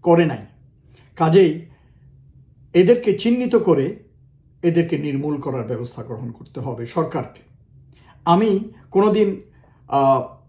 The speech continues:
সরকারের এভাবে সরাসরি সমালোচনা করি নাই। আজকে আমি সরাসরি কিছু বিষয়ে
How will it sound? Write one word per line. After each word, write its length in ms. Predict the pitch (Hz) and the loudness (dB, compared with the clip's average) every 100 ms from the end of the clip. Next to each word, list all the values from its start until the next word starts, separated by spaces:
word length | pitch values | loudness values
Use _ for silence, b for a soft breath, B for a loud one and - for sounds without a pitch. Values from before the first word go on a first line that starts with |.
| - | -18
সরকারের 680 | - 180 175 190 160 135 - | -4 -2 0 2 2 0 -2
এভাবে 440 | 175 165 175 139 131 | 2 2 2 2 0
সরাসরি 600 | - 175 185 185 139 123 b b | -2 -2 0 -2 -2 -6 b b
সমালোচনা 540 | - 160 151 160 131 | -2 0 0 -4 -6
করি 240 | 123 151 135 | -4 -4 -4
নাই। 160 | 117 - - | -6 -12 -4
আজকে 400 | 175 - 208 165 | -4 0 2 2
আমি 320 | 143 147 131 - b b b | 0 -4 -8 -14 b b b
সরাসরি 640 | - 170 180 190 190 139 117 | -8 0 2 2 0 0 -2
কিছু 300 | 180 165 165 | -6 -2 -2
বিষয়ে 520 | 156 170 139 120 | 0 0 0 -2